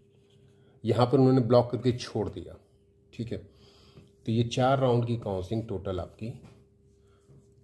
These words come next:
पॉसिबल है। पांचवा राउंड डिपेंड कि किस तरह से सीटें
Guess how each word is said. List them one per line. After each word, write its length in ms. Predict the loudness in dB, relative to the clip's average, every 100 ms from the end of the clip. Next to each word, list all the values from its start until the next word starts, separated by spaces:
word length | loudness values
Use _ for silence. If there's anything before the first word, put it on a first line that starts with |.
| _ _ 0
पॉसिबल 400 | 0 2 2 4
है। 100 | 2 2
पांचवा 360 | 4 4 6 4
राउंड 300 | 6 2 0
डिपेंड 340 | -2 -2 -2
कि 180 | -2 -6
किस 260 | -6 -8 -6
तरह 160 | -6
से 120 | -6 -6
सीटें 480 | -8 -8 -8 -8